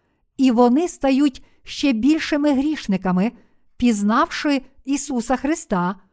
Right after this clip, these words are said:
тому що вони не можуть дотримуватися закону. Проте вони вірять, що отримали спасіння від усіх гріхів. Врешті-решт, вони починають покладатися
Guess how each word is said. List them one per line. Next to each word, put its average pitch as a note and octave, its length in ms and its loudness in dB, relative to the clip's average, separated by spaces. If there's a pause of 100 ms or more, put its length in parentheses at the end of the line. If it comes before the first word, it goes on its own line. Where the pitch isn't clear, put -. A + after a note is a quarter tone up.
(300)
тому C4 220 2
що B3+ 200 -2
вони B3+ 240 4
не A#3+ 160 4
можуть B3+ 540 2
дотримуватися C4 1000 2 (220)
закону. F#3+ 720 0 (760)
Проте B3 440 4
вони A3+ 280 2
вірять, G#3+ 480 -2 (280)
що B3 340 0
отримали B3 560 2
спасіння A3+ 880 -2 (340)
від B3 240 0
усіх A#3 340 2
гріхів. G3 560 -2 (960)
Врешті-решт, A#3 1000 0 (260)
вони C4 240 2
починають C4 840 0 (680)
покладатися A#3+ 1120 -2